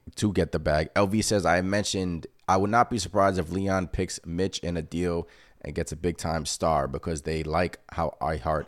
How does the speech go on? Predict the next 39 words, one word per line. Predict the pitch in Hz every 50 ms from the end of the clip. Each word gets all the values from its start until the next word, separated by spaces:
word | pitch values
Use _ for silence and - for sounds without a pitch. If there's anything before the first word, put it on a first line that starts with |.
| - -
is | - 73 73 -
playing." | - - - - 80 78 71 69 69 -
And | - - 73
then, | 78 78 78 78 78 76 73 - -
um, | - 76 78 76 76 73 76
I | 80 -
think, | - 101 90 78 - -
uh, | 82 85 82 82 82
somebody | - - 98 101 101 101
said | 90 - 90 85 82 73 -
offense | - 80 87 - - 87 80 - -
looks | 85 80 78 -
better | - - - 80 85 80 78 78
with | 82 76 76 -
iHeart. | - 78 80 82 80 80 85 82 82 - - - - _ _ - - - _ _ _ _ -
Uh, | 78
that | 71 69 69
was | 69 67 -
you, | - - -
L | 67 65
V, | - - 60 69
but | 67 71 64 55 - - -
somebody | - 87 98 107
said | 107 - 120 90 73 71
Randall | 82 82 85 82 78 78 73
looks | 69 67 67 -
better. | - - 71 67 65 65
With, | 60 - -
Randall | - - 80 85 78 80
plays | - - 78 73 71
better | - - 78 71 69
with | 69 71 - -
an | 50
iHeart. | 57 62 69 - 76 - - -
As | - 78 78
in, | 80 76 78 - _ _ _ - - -
uh, | - 80 80 78
S-, | 78 76 - - - -
Spida | - - - - 113 113 101 85 78 76 76